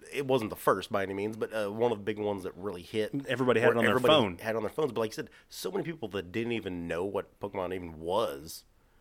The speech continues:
Speaker 1: were like, "Oh, I can go catch this little creature over here," you know? And, like, they'd, like, they'd hold up their phone and, like, scrolling around the room, and they'd see it, and it's over there, you know, sitting
Speaker 2: It
Speaker 1: on the coffee table <laughs>
Speaker 2: Yeah,
Speaker 1: or
Speaker 2: it was fun. It was
Speaker 1: something.
Speaker 2: like geocaching, but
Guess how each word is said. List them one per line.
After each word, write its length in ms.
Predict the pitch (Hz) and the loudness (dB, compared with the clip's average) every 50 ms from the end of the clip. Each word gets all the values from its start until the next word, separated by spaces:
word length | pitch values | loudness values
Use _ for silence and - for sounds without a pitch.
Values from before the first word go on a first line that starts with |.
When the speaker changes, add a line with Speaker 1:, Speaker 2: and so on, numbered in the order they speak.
| _ _ _ _ _ _ _ _ - | _ _ _ _ _ _ _ _ -6
Speaker 1:
were 120 | 104 110 107 | -2 0 2
like, 300 | 104 98 92 90 - - | 2 2 0 0 -4 -6
"Oh, 220 | - 104 110 - 127 | -4 -2 0 0 0
I 80 | 147 | 0
can 160 | - - 123 | 0 -2 -2
go 120 | 95 95 92 | -2 -2 -4
catch 300 | - - - - - - | -4 -6 -10 -10 -8 -8
this 220 | - 104 - - | -8 -8 -8 -8
little 160 | 131 131 123 127 | -10 -10 -8 -8
creature 460 | - 262 262 - - 104 92 92 - | -10 -10 -8 -6 -6 -6 -6 -6 -8
over 240 | - 131 113 101 98 | -8 -8 -6 -6 -8
here," 400 | 95 - 135 117 92 90 85 - - - - - - - - | -8 -6 -4 -2 -2 -2 -4 -6 -8 -16 -20 -20 -20 -10 -4
you 140 | 120 120 | -2 0
know? 180 | 104 101 101 - | 0 0 0 0
And, 180 | - 147 120 120 | 0 0 2 4
like, 200 | 117 113 110 - | 2 2 2 2
they'd, 180 | 127 117 110 | -2 -2 0
like, 240 | 113 110 113 104 101 | 0 0 0 0 0
they'd 160 | 107 110 107 | 0 -2 0
hold 180 | 95 107 127 120 | 0 -2 -2 -2
up 60 | 113 | 0
their 100 | 117 104 | -2 0
phone 200 | - - 127 127 | 2 2 2 2
and, 100 | 117 110 | 2 0
like, 220 | 107 95 - - - - - - - - - _ _ _ | -2 -2 -2 -6 -14 -20 -20 -20 -20 -20 -20 _ _ _
scrolling 360 | - - - - - 127 120 117 | -14 -12 -4 2 2 2 4 4
around 180 | 123 120 117 113 | 4 4 6 4
the 80 | 101 | 2
room, 340 | 90 98 110 117 117 110 101 | 2 2 2 4 4 4 2
and 80 | 101 101 | 2 2
they'd 160 | 101 95 95 | 0 -2 -2
see 180 | - - 107 | -2 -2 -2
it, 40 | 104 | -2
and 80 | 104 104 | 0 -2
it's 140 | 95 - 101 | -2 -2 -2
over 120 | 95 92 | -4 -2
there, 180 | 95 98 95 95 | -2 -2 -2 -2
you 180 | 98 98 98 | -4 -4 -6
know, 60 | 92 87 | -6 -6
sitting 380 | - - 95 87 87 90 85 - _ _ _ _ _ - - _ _ _ - 90 | -6 -8 -10 -8 -8 -10 -10 -12 _ _ _ _ _ -20 -20 _ _ _ -8 -8
Speaker 2:
It 120 | 90 85 - | -8 -6 -6
Speaker 1:
on 120 | - 110 | -6 -4
the 60 | 104 - | -2 0
coffee 200 | - 110 101 98 | 0 0 2 2
table 320 | - 110 98 98 131 - - 170 | 2 2 4 4 4 2 2 4
<laughs> 80 | - | 10
Speaker 2:
Yeah, 140 | - 240 143 | 10 12 12
Speaker 1:
or 40 | - - - 220 | 12 12 12 12
Speaker 2:
it 120 | 233 185 | 8 10
was 160 | 185 175 165 - | 10 8 8 10
fun. 180 | 240 233 208 | 10 12 12
It 80 | 190 151 | 12 12
was 120 | 135 139 | 12 12
Speaker 1:
something. 180 | 143 151 147 - | 12 12 10 6
Speaker 2:
like 100 | - 120 | 4 4
geocaching, 800 | - 147 165 180 170 147 - 151 139 135 135 - 135 123 120 | 4 6 6 6 6 6 6 8 8 8 8 6 4 2 4
but 260 | 113 113 110 110 - | 6 6 4 4 2